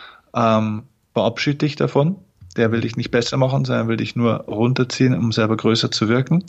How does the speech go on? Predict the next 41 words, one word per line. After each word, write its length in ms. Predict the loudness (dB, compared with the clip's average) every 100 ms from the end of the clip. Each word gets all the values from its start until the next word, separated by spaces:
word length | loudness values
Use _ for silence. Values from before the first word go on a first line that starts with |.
| -10 -16 -16 -16 -10
Wenn 180 | -2 0
sachliche, 520 | 2 -2 0 0 0 2
fachliche 480 | 0 0 -6 -8
Kritik 400 | -8 -8 -8 -8
kommt, 420 | 0 0 0 -2 0
hör 220 | 0 0
gut 300 | 0 -2 0
zu, 260 | 2 2
nimm 180 | 4 2
am 80 | 2
besten 340 | 0 -2 -2
einen 100 | -2
Stift 360 | 0 0 -2 -2
und 140 | -6
schreib's 320 | -2 0 0 0
auf. 380 | 2 2 -2 -18 -20 -18 -18 -20 _
Und 580 | -2 2 2 0 -6 -2
denk 220 | 0 0
ein 120 | -4 -2
paar 160 | -2
Tage 280 | 0 0 0
später, 400 | 0 0 2 -2
wenn 120 | -2
deine 220 | -2 -2
emotionale 500 | -2 -4 -4 -2 0
Verletzung 480 | 0 -2 -2 -2 -2
weg 220 | -2 0
ist, 240 | -2 0 -2 0 -2 -2 -2
<laughs> 360 | 0 0 0
denk 220 | 0 2 2
nochmal 360 | 0 2 2
in 60 | 2
Ruhe 260 | 2 2 2
drüber 300 | 0 -4 0
nach, 280 | 0 0 -2
was 140 | -4
er 80 | -2
dir 140 | 0
eigentlich 320 | 0 -2 -4 -4
sagen 320 | -4 -4 -4
wollte. 400 | -4 0 -2